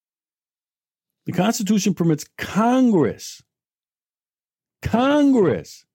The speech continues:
to authorize the use of the militia to execute the laws of the Union, suppress insurrections, and repel invasions. And it guarantees the state's protection against invasion or usurpation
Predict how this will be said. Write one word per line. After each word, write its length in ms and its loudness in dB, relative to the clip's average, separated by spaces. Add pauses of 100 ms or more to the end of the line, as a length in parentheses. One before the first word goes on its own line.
(140)
to 120 -4
authorize 580 0
the 80 -2
use 260 0
of 80 -2
the 60 2
militia 440 2
to 180 -6
execute 440 -8
the 80 -4
laws 340 -2
of 60 -4
the 260 -4
Union, 540 0 (240)
suppress 580 -2
insurrections, 800 0
and 180 -2
repel 360 0
invasions. 680 -2 (400)
And 120 -2
it 60 0
guarantees 680 0
the 100 -4
state's 320 0
protection 560 -2
against 340 -2
invasion 480 0
or 120 2
usurpation 840 -2